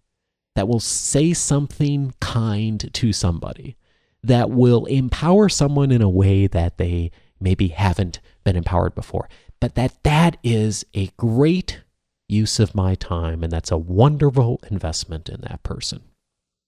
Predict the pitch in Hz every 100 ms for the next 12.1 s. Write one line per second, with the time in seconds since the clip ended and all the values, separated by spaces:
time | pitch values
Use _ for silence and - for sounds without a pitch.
0 | _ - 156 135 185 - 147 117 107 -
1 | - 101 101 98 95 101 95 92 90 -
2 | 98 - 95 90 - _ _ _ _ 147
3 | 170 - 139 117 107 104 - 95 98 147
4 | 160 92 85 - 90 - 95 87 - 87
5 | 101 98 85 101 92 - 95 - 87 87
6 | - 82 85 85 82 - - - - 113
7 | 143 175 175 - 104 107 104 71 101 104
8 | - 90 101 90 90 87 - 90 - -
9 | 90 90 87 - 80 78 98 - 110 92
10 | - 104 - 117 131 101 104 101 95 -
11 | 85 85 92 95 98 92 - 92 - 98
12 | 92